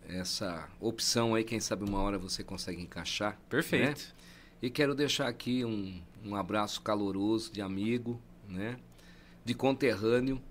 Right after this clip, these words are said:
Speaker 1: <clears throat> a cada um dos itapolitanos, aqueles que me conhecem. Um abraço de saudade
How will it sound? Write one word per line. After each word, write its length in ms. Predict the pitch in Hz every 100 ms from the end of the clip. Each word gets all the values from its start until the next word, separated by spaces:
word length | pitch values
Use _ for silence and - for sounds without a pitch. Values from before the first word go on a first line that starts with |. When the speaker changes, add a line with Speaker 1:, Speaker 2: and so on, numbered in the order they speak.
| -
Speaker 1:
<clears throat> 380 | - 214 147 113
a 140 | 131
cada 400 | - 151 143 131
um 180 | 110 117
dos 200 | 117 104
itapolitanos, 1160 | 117 113 107 110 101 - 104 117 127 123 - - - -
aqueles 420 | 101 - 98 98
que 100 | -
me 120 | 104
conhecem. 680 | 98 110 101 113 127 - 139 139 - - - - - - -
Um 140 | - 107
abraço 580 | 95 104 107 - 107 - -
de 80 | 113
saudade 800 | - 123 107 117 135 135 -